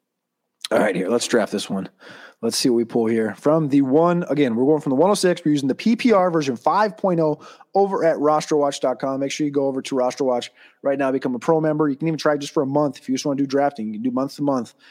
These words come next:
Uh, the pro, uh, sorry, get the pro version, and you can do, uh, P P R cheat sheet five point oh for your one Q B drafts. You can do two quarterback. Superflex version five point oh is also available, and standard and half P P R is also available version one point one. These are updated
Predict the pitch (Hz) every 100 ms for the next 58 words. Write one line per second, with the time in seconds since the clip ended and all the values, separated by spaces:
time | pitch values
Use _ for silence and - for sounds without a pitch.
0 | - _ 120 127 120 120 - 156 151 -
1 | 127 131 127 113 110 - 165 160 165 160
2 | 165 135 143 143 143 131 143 139 131 _
3 | _ _ - 123 117 117 _ _ _ -
4 | 220 220 208 190 196 190 - 185 - 147
5 | 185 185 185 151 151 170 165 147 131 147
6 | 175 185 175 175 156 165 165 165 - -
7 | 143 147 135 135 127 - 196 185 180 175
8 | 165 - 175 156 165 156 151 151 147 135
9 | 156 147 151 147 139 151 160 147 143 143
10 | - 143 131 - - 151 160 165 143 127
11 | 139 143 - 151 139 135 135 135 - -
12 | - - 127 139 139 135 131 131 123 135
13 | 123 123 127 131 131 131 117 110 139 165
14 | 156 143 131 131 151 151 143 135